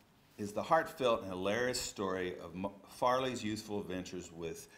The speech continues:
his companion Mutt, who wouldn't be a dog, nor would he be a human. Hmm. Mutt became way more than a dog. He became a hunting dog in a genius way after learning from failure,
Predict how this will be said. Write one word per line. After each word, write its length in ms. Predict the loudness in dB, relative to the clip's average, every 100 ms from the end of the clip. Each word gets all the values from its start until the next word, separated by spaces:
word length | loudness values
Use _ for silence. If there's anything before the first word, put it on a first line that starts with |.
| -20 -8
his 120 | -6
companion 720 | -6 -2 0 4 6 6 4
Mutt, 360 | 4 4 2 -4 -6
who 80 | 2
wouldn't 300 | 4 4 4
be 160 | 4
a 80 | 4
dog, 540 | 4 6 8 8 4 -2 -12 -20 _ _
nor 200 | -2 0
would 140 | 0 0
he 60 |
be 140 | -2 -6
a 40 |
human. 340 | -4 -4 -4 -6 -18 -20 _ _ _ _ _ _
Hmm. 100 | -4 -4 -6 -18 -20 -20 -20 -20 -20 -4
Mutt 180 | 2 4
became 680 | 4 6 10 10 8 4 0
way 360 | -2 8 10 10
more 240 | 10 10
than 160 | 8 6
a 60 |
dog. 380 | 6 8 8 6
He 40 | 2
became 340 | -2 -2 0
a 60 | 0
hunting 360 | 2 2 2
dog 420 | 6 6 8 6
in 80 | 4
a 100 | -2
genius 560 | -2 2 4 4 0 0
way 280 | 4 4 4
after 220 | 2 0
learning 380 | 0 0 0 -2
from 200 | -4 -4
failure, 540 | -2 -4 -4 -6 -6